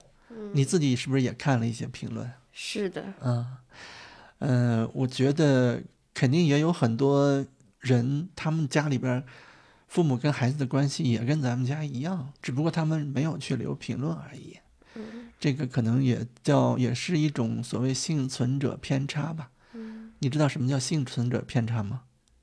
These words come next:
Speaker 1: 呃，知道吧。
Speaker 2: 啊，就是那个，去留言的人很多，可能因为是跟咱们家情况不一样，所以去留言的人更多一点儿。
Speaker 1: 嗯。
Speaker 2: 所以在评论区可能看上去，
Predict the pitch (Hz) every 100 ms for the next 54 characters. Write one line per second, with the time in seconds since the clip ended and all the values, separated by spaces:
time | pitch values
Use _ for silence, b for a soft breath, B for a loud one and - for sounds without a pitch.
0 | _ _ 196 170 - - _ - 175 180
1 | - B B B B B B B B B
2 | _ _ _ - 123 113 135 165 131 143
3 | 123 127 113 113 98 113 - _ b b
4 | b b b - - 151 135 165 135 147
5 | 139 120 127 - 120 131 131 113 117 135
6 | - 160 180 135 123 147 123 139 120 123
7 | 131 135 147 151 143 202 147 113 123 107
8 | - 135 113 - 147 117 117 123 113 110
9 | - - 120 117 123 151 175 - - B
10 | B B 247 156 127 131 123 127 123 127
11 | 123 127 - 104 101 131 143 123 101 123
12 | - 104